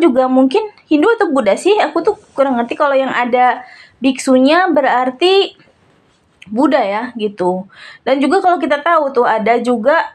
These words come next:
kayak peperangan, ya, yang, apa, Rohingya sama apa. Nah,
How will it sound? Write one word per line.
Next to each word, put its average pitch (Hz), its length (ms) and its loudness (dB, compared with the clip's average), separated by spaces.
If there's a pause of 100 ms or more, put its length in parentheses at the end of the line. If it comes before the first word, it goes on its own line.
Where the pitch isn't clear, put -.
kayak 247 560 0 (320)
peperangan, 254 720 -4
ya, 208 100 0
yang, 226 300 0 (240)
apa, 370 320 -2 (420)
Rohingya 285 680 2
sama 262 320 -2
apa. 285 180 -2
Nah, 240 80 -6